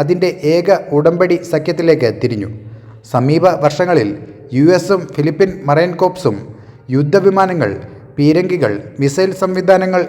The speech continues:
എന്നിവ ഉപയോഗിച്ച് കടലിലെ ലക്ഷ്യങ്ങൾ തിരിച്ചറിയുന്നതിനും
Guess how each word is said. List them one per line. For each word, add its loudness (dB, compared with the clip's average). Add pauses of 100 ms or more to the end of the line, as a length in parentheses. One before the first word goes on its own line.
എന്നിവ 0 (160)
ഉപയോഗിച്ച് 0 (480)
കടലിലെ 4 (180)
ലക്ഷ്യങ്ങൾ 0 (160)
തിരിച്ചറിയുന്നതിനും 0